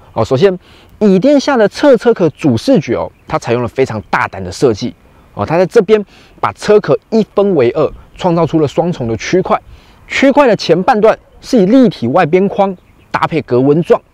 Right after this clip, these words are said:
类似镂空设计的车壳来获得多变轻量化的视觉效果。而且不管是哪一款车色，在这个外边框上哦，都是采用带有金属质感的涂装。哦，说起来呢，也算得上是 Force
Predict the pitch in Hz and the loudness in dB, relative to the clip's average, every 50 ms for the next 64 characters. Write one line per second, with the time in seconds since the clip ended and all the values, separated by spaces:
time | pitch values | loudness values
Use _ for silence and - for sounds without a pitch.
0 | _ - 123 127 - 143 123 113 107 90 87 - 131 135 135 - - 175 139 123 | _ -8 -6 -4 -4 -2 -2 0 -2 -2 -2 -4 -6 -8 -6 -2 0 0 0 0
1 | 143 131 107 - - - - 226 247 - - 139 120 - - - - - - 113 | 0 -4 -6 -6 -4 0 0 0 2 2 0 -2 -2 -2 -6 -20 -20 -12 -8 -8
2 | 113 - - 180 156 127 123 - _ - 202 202 190 196 - 214 196 123 - _ | -6 -2 0 0 0 0 -4 -6 _ 0 2 2 2 2 2 0 -2 -2 -2 _
3 | _ - - - 165 170 175 156 151 165 139 113 101 - - 139 110 107 101 - | _ -12 -6 -4 -4 -2 -4 -4 -4 -4 -4 -4 -4 -4 -4 -4 -4 -4 -4 0
4 | - 202 170 117 - - - _ _ - - - - - - - - - - 202 | 2 2 2 0 -2 -8 -12 _ _ -20 -20 -20 -20 -20 -20 -20 -12 -8 -6 -4
5 | - 180 - - 302 285 - - 190 135 - - 208 180 - 139 135 - 135 107 | -4 -4 0 2 0 2 2 2 0 0 0 -2 -2 -2 -2 -4 -6 -6 -6 -6
6 | - - 147 135 135 - - 87 - _ _ - _ - - - _ - 285 285 | -4 -2 -2 -2 -2 -2 -4 -4 -6 _ _ -20 _ -20 -20 -20 _ -2 -2 0
7 | - 285 240 233 233 269 247 196 196 208 214 208 - 202 208 202 - 226 170 113 | 2 2 4 4 4 4 2 2 2 0 -2 -2 -2 -4 -4 -2 -2 -2 -2 -4
8 | 90 - - _ _ _ _ _ - 240 277 262 311 285 - - 156 131 147 156 | -6 -10 -14 _ _ _ _ _ 0 0 2 2 0 -2 -2 -2 -2 -2 -2 0
9 | 151 175 147 120 113 - 160 180 180 - 123 101 - - 120 127 147 123 98 95 | 0 0 0 0 -2 -2 -4 -4 -2 -2 -4 -6 -4 -4 -4 -2 -2 -2 -4 -6
10 | - - - 110 101 101 - 143 123 127 135 _ _ _ _ _ - 95 90 87 | -8 -6 -4 -4 -2 0 0 0 -2 -2 -4 _ _ _ _ _ -8 -8 -8 -8
11 | - - - 208 226 - - 220 156 120 117 117 120 - - - - - - 110 | -8 -10 -8 -6 -6 -6 -4 -4 -6 -6 -6 -8 -10 -12 -18 -20 -14 -10 -8 -8
12 | - - - 247 254 208 165 135 - 156 143 156 147 - - 202 160 - - | -6 -4 -2 -2 0 0 -2 -4 -4 -6 -6 -6 -6 -2 -2 -2 -2 -2 -6